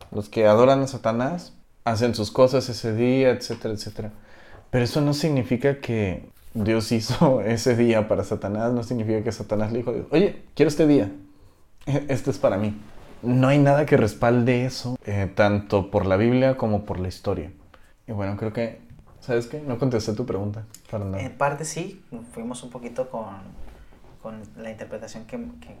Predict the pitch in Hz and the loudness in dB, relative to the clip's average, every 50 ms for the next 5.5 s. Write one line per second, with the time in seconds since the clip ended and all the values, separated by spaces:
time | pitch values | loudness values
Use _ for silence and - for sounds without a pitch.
0 | - - - 113 113 - 110 104 - 117 113 - 135 139 - - 120 113 117 - | -20 -20 -20 -20 -18 -16 -14 -12 -10 -10 -8 -8 -10 -10 -8 -8 -8 -8 -8 -8
1 | 160 160 139 - - - 123 127 120 110 101 - - - - - - - 131 - | -8 -6 -6 -6 -6 -6 -4 -2 -2 -2 -4 -6 -10 -12 -14 -12 -8 -6 -6 -4
2 | - 135 139 147 160 165 156 156 180 175 180 180 - - - - - - - - | -2 0 0 0 0 -2 -4 -2 -2 -2 -2 -4 -8 -16 -20 -20 -20 -20 -20 -10
3 | - - 127 123 120 226 220 208 - - - - _ _ - - - _ - - | -6 -4 -2 -2 -2 -2 -6 -8 -12 -18 -20 -20 _ _ -20 -20 -20 _ -20 -20
4 | - - - - - - - - - - 131 131 131 139 143 147 143 143 143 143 | -20 -20 -20 -20 -20 -20 -20 -20 -20 -14 -12 -8 -6 -4 -4 -4 -6 -6 -8 -6
5 | 139 143 147 147 147 147 147 143 143 | -4 -2 -2 -2 -2 -2 -2 -4 -4